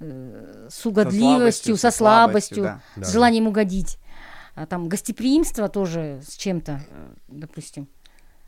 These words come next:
Speaker 1: что, а, вот он специально там, ну, угождает, а на самом деле это просто в рамках гостеприимства что-то делается.
Speaker 3: Мгм.
Speaker 1: М, то есть, э, и точно так же, м,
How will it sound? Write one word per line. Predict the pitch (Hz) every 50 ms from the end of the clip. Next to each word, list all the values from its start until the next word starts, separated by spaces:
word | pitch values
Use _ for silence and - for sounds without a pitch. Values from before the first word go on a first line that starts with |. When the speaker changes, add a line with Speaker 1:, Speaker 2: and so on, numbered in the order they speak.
| - - 151
Speaker 1:
что, | - - 208 185 180 -
а, | 196 233 254 262 262 254 226
вот | 185 180 160 -
он | 175 170 160 - - - - - - - -
специально | - - - 185 - - 233 233 254 254 233 214
там, | - - 170 165 160 160 151 147 151 156 180
ну, | 196 175 156 143 131 - -
угождает, | 185 180 190 190 180 180 226 247 262 254 240 214 - -
а | 165
на | 180
самом | 185 - 226 208 208 202
деле | 226 247 247 220 190
это | 180 - 170
просто | - - 208 208 - - 175
в | 175
рамках | 190 190 190 - 170 156
гостеприимства | 151 165 - - - - - 165 180 196 208 196 - _ - 147 143 139 131 131 90 139 143
что-то | - - 160 151 156 147
делается. | 147 170 190 196 175 - - - - - _ _ -
Speaker 3:
Мгм. | 104 98 90 87 - _ _ _
Speaker 1:
М, | - 139 147 143 139 - - _ _
то | -
есть, | 202 185 - - - - - - - -
э, | - 113
и | 110 - 190 190
точно | - 226 220 - 233 220
так | 240 240 233
же, | 220 214 208 - _ _ _ _ _ _ _ _ _ _ _ _ _
м, | - 87 117 127 107 107 98 90 90